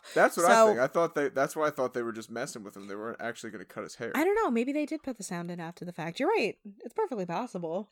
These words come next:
Speaker 1: Indeed.
Speaker 2: So Mister Boston in his talking head is like, "I don't know what they were trying to do, like, if they were trying to shave my head or whatever, but, you know, it makes me feel good because this means they view me as a threat."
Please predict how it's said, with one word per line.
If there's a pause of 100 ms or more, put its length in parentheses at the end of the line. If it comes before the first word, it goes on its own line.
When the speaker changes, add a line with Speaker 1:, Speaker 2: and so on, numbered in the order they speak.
Speaker 1:
Indeed. (360)
Speaker 2:
So (880)
Mister
Boston
in
his
talking
head
is
like,
"I
don't
know
what
they
were
trying
to
do,
like,
if
they
were
trying
to
shave
my
head
or
whatever, (400)
but,
you
know,
it
makes
me
feel
good
because
this
means
they
view
me
as
a
threat."